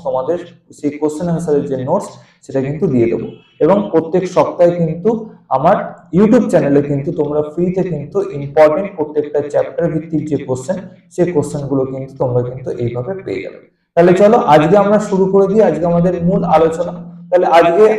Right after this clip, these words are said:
আমাদের একাদশ শ্রেণীর দ্বিতীয় সেমিস্টারের যে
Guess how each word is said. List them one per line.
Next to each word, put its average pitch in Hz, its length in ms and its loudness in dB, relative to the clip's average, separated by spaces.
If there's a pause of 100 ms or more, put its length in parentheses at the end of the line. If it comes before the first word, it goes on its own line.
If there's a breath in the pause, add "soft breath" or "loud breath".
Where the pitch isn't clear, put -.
আমাদের 180 320 4 (440)
একাদশ 190 380 2
শ্রেণীর 214 300 -2 (100)
দ্বিতীয় 180 300 0
সেমিস্টারের 202 580 0 (100)
যে 190 80 4